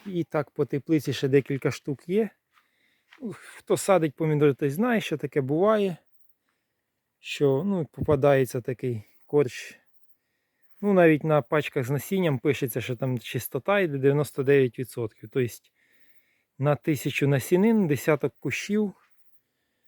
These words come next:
попаде якихось бракованих. І не завжди можна побачити на стадії розсади ті браковані кущі. Ось так. Таке коротеньке відео про каплю.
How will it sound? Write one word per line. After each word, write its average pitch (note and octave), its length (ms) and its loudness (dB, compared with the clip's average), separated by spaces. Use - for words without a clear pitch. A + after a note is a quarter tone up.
попаде C3+ 460 2
якихось C#3 520 -4
бракованих. B2 920 -4
І C3+ 360 0
не C#3 200 2
завжди C3 400 2
можна C3+ 300 0
побачити C3 680 0
на B2 140 -2
стадії B2+ 480 -2
розсади B2 640 -2
ті B2+ 120 -8
браковані B2+ 580 0
кущі. - 480 -10
Ось E3 240 -6
так. - 260 -2
Таке C3+ 180 -6
коротеньке C#3 600 0
відео G3 360 0
про C#3 180 -6
каплю. G3 440 0